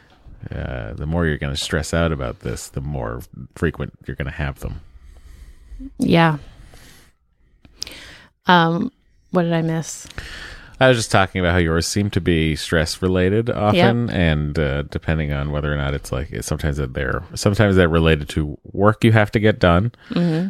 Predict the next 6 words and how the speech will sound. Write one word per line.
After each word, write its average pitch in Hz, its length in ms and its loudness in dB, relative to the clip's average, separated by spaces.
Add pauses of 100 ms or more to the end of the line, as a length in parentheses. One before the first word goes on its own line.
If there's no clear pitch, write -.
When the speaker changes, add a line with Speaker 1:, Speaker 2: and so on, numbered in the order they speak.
Speaker 1:
and 85 160 2
sometimes 82 400 2
they're 82 120 2
related 73 580 0
to, 69 600 -4
um, 55 1400 -8